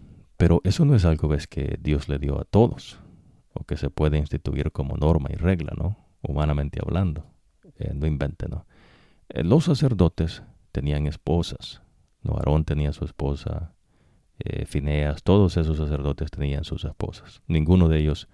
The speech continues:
estaba, ¿ves? Sin, sin esposa. <clears throat> Pero, ¿ves? Cuando se casa, dice, "Si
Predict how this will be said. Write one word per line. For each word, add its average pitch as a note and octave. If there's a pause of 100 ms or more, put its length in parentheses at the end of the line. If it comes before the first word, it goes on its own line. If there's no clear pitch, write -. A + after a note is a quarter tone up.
(640)
estaba, D2+
¿ves? C#2
Sin, -
sin -
esposa. - (1000)
<clears throat> -
Pero, B2
¿ves? G#2+
Cuando D#2+
se D2+
casa, A#2 (1120)
dice, D#2+
"Si D#2